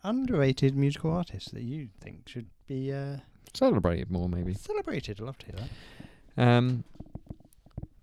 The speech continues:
Speaker 2: so, I'll tell you what, let's, let's go to our, our good friends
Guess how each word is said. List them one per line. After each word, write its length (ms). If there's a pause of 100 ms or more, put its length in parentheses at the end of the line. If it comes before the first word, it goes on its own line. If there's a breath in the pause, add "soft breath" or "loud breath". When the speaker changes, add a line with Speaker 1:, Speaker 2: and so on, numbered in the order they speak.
(240)
Speaker 2:
so, 520 (1120)
I'll 120
tell 140
you 100
what, 120
let's, 280
let's 220
go 200
to 300
our, 200
our 120
good 240
friends 840